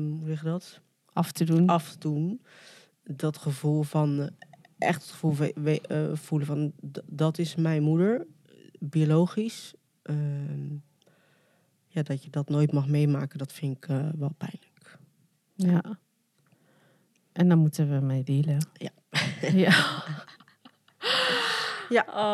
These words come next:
Speaker 2: Oh, ja.
Speaker 1: Nou.
Speaker 2: Ik vind het wel heel bijzonder dat we toch wel allebei zo'n foto hebben. En dan voel ik
Speaker 1: Zeker.
Speaker 2: me, dan v-, dat, dat, daar ben ik dan ook wel weer heel dankbaar voor.
Speaker 1: Ik ook, absoluut. Ja,
Speaker 2: En,
Speaker 1: ik,
Speaker 2: eh,
Speaker 1: ehm, beter dan niks.
Speaker 2: Ja.
Speaker 1: Ja.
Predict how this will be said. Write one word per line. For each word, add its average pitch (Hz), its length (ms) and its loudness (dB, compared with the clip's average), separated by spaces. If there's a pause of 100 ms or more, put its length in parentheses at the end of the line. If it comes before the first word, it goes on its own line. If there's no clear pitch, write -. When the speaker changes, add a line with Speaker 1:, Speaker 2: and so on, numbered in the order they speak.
(220)
Speaker 2:
Oh, 185 60 4
ja. 190 360 8
Speaker 1:
Nou. 180 120 0 (560)
Speaker 2:
Ik - 160 0
vind 254 200 6
het 214 100 4
wel 240 320 8
heel 240 200 6
bijzonder 226 460 4
dat 196 200 4
we 190 140 -2
toch 226 220 4
wel 185 300 8
allebei 185 420 8
zo'n 185 160 4
foto 180 360 4
hebben. 180 300 6
En 170 60 6
dan 175 140 8
voel 202 140 6
ik 196 60 10
Speaker 1:
Zeker. 240 160 2
Speaker 2:
me, - 60 0
dan 185 160 4
v-, - 180 -6
dat, 190 180 8 (180)
dat, 180 360 8
daar 185 80 6
ben 190 100 8
ik 185 60 6
dan 185 120 8
ook 190 100 6
wel 190 160 10
weer 180 160 10
heel 180 180 12
dankbaar 175 380 8
voor. 143 380 0 (120)
Speaker 1:
Ik 175 140 4
ook, 147 200 -2
absoluut. 139 640 -6
Ja, 160 240 4
Speaker 2:
En, 170 80 -4
Speaker 1:
ik, 170 60 2
Speaker 2:
eh, 165 220 4
Speaker 1:
ehm, 135 280 -2 (880)
beter 156 280 2
dan 143 120 2
niks. 175 400 -2
Speaker 2:
Ja. 180 380 4 (460)
Speaker 1:
Ja. 165 240 -2